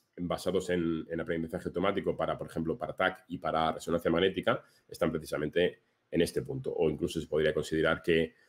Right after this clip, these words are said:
los sistemas de mejora de imagen o de filtrado de ruido, por ejemplo, o incluso de, de segmentación, pues podrían estar entre la adquisición y la imagen. Y de nuevo, lo que quiero decir con, con esto es que la mayor parte de las aplicaciones que hay en inteligencia artificial para, para radiología,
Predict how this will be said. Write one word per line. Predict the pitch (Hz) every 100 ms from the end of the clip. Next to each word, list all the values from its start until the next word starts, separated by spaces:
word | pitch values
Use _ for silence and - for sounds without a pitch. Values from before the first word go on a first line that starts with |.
| _
los | - 85
sistemas | 85 87 82
de | 82
mejora | 82 82 82
de | 82
imagen | 87 90 87 90
o |
de | 78 80 78
filtrado | - 69 78 80 76
de | 73
ruido, | 78 90 82
por | 82 -
ejemplo, | 110 92 110 143 -
o | 78
incluso | 76 80 76
de, | 76 73 71
de | 67
segmentación, | - 80 80 82 - 98 107
pues | 98
podrían | - 78 73
estar | - 78
entre | 78 78
la | 71
adquisición | - 78 - 76 73 - _ _ _
y | 80
la | 69
imagen. | 62 57 - - _ _ - - - _
Y | 113
de | 127
nuevo, | 135 147
lo | 127
que | 87
quiero | 98 117
decir | 110 - 85
con, | 87 85 78 73
con | - 104
esto | 139 110 160 - _ _ _
es | 107 -
que | - 113 113 - _ _ -
la | 90
mayor | 87 117 131
parte | 131 127 98 82 - _ -
de | 85
las | 87 -
aplicaciones | 80 78 82 - 120 104 90 - -
que | 85
hay | 92 92 87 82
en | 87
inteligencia | 82 78 80 90 82
artificial | 80 76 123 127
para, | 78 69
para | 76 73
radiología, | 80 95 110 - 135 175